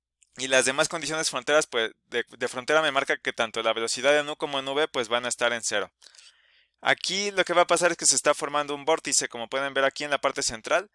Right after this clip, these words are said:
Y de hecho acá en la parte inferior se forma otro vórtice. Lo que se puede hacer para, digamos, checar con más detalle a ver qué está pasando en la esquina inferior izquierda puede ser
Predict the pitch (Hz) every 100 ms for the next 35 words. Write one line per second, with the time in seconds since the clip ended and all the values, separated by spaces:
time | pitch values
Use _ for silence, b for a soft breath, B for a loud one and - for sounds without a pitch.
0 | b b _ 143 135 147 - 165 151 160
1 | 160 160 160 160 156 156 156 151 - 139
2 | 143 - 143 147 - 151 175 185 b b
3 | _ 127 143 143 156 165 170 165 175 -
4 | 165 147 139 131 127 127 139 147 - 143
5 | 135 151 147 143 139 147 147 135 139 -
6 | 143 143 139 143 143 131 107 - 131 135
7 | 117 113 131 - 143 143 147 139 135 127
8 | 143